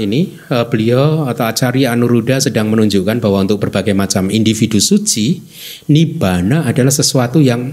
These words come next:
harus dialami sendiri, itu artinya gitu ya. Tidak bisa diberitahu oleh orang lain.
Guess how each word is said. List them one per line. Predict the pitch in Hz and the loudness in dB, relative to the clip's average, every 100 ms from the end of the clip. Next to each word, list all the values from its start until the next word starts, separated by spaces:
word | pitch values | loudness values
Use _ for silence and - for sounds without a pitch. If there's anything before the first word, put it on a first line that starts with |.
| - - | -12 -4
harus | 107 104 - | 0 0 0
dialami | - 92 90 92 | 0 0 0 0
sendiri, | 98 98 87 87 82 73 | 0 0 2 2 0 0
itu | 82 | -2
artinya | 76 80 78 76 71 | -2 -4 -2 -4 -6
gitu | 82 87 | -6 0
ya. | 78 117 180 - - - - - _ - | 0 0 -2 -10 -20 -20 -20 -20 _ -6
Tidak | 123 120 117 131 | -4 -2 -2 0
bisa | 98 90 - 123 127 123 123 131 - - _ _ _ _ _ _ _ | -2 0 0 0 2 0 -2 -10 -20 -20 _ _ _ _ _ _ _
diberitahu | - 120 104 101 101 101 101 | -4 -2 2 0 2 2 4
oleh | 90 92 | 2 2
orang | 90 85 82 | 0 -2 0
lain. | 80 80 76 | 0 0 -2